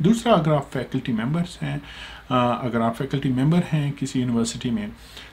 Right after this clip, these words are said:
तो आप funding agency को research proposal लिखते हैं अपनी research को support करने के लिए। तो बहुत सारी चीज़ें हैं और research proposal जो है बहुत important part होता है किसी एक individual के लिए जो research में involve है।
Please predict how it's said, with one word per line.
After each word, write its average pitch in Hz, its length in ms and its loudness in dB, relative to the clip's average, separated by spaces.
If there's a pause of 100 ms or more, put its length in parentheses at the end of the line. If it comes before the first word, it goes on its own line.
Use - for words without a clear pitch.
तो 202 80 4
आप 185 120 6
funding 151 360 4
agency 120 640 0 (160)
को 117 140 0
research 110 340 -2
proposal 101 400 -8
लिखते 95 280 -4
हैं 151 140 2
अपनी 131 320 2
research 92 320 -6
को 185 140 -2
support 101 360 -6
करने 87 240 -4
के - 140 -12
लिए। 87 160 -12 (600)
तो 226 80 -2
बहुत 226 180 6
सारी 233 180 6
चीज़ें 175 300 6
हैं 165 280 4
और 127 240 2
research 127 340 0
proposal 117 540 0
जो 113 160 -2
है 139 200 -2
बहुत 123 240 -2
important 98 460 -2
part 90 180 -2
होता 87 240 -4
है 147 280 -4 (240)
किसी 135 380 -2
एक 113 200 -4
individual 101 420 -4
के 123 120 -8
लिए 147 120 -2
जो 117 180 0
research 98 400 -6
में 123 80 -4
involve 87 320 -6
है। - 220 -18